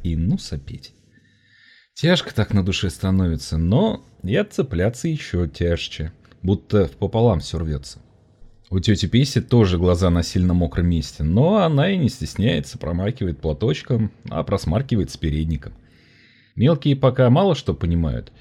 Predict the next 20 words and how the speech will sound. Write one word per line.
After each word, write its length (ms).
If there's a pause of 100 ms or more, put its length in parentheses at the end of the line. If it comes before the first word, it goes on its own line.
(540)
да 120
и 100
не 160
был 180
с 280
ними 280
я 140
так 200
близко, 440
но 480 (380)
за 220
компанию 580
вроде 240
как 260
и 40
куксятся. 640 (380)
Ходят 380
надутые 440
такие, 500
но 480